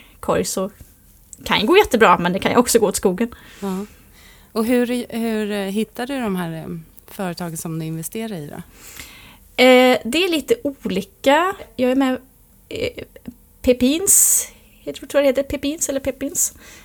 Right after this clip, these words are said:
Speaker 1: Eh, ett, eh, en plattform som erbjuder lite onoterade företag som ändå vill ha, eh, kapital. Och sen är det på lite olika platser, så det, jag har inga specif-, men just där har jag investerat i några olika företag. Men jag har också varit sugen på fler sätt att investera exempelvis i,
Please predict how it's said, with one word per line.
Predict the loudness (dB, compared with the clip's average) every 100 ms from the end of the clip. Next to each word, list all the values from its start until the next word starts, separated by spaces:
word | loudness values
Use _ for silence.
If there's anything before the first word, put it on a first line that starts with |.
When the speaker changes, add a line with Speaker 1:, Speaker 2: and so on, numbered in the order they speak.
| _
Speaker 1:
Eh, | 2 4 4
ett, | 2 0 _ 0
eh, | 4 6 6 4 2 2 2 2 0 0 0
en | 0
plattform | 0 -4 0 0 0
som | -2 0
erbjuder | 2 2 -2 -2
lite | -4 -4
onoterade | -4 -4 -6 -4 -4 -2 -2 -2 0 0 -2 -4 -8 _ -20 -20 -20 -20 _ _ -2
företag | 2 2 2 0 0
som | -2 -2
ändå | -2 -2
vill | -4
ha, | -4 -6 -6 -12 _ _ -16
eh, | -10
kapital. | -8 -6 0 2 2 -4 -18 -6
Och | 2
sen | 4
är | 6 4
det | 0
på | -2
lite | 2 4
olika | 6 4 0
platser, | -2 0 0
så | 0
det, | -2 -4
jag | -6 -2 2
har | 2
inga | 2 2
specif-, | 0 -2 -2 0
men | 2 2
just | 2
där | 2 4
har | 6
jag | 6 6 4 -2 -6
investerat | -2 -2 2 0
i | 0
några | -2 -2 -2
olika | -2 -6 -6
företag. | -6 -6 -8 2
Men | 6
jag | 6
har |
också | 4 -2
varit | -2 -4
sugen | -4 -2 -2 -2 -4
på | -6
fler | -4 0 0
sätt | 2 0 -2 -6
att | -6
investera | -6 -4 -2 -4
exempelvis | -2 -4 -4 -8 -6 -4 -4
i, | -4 -6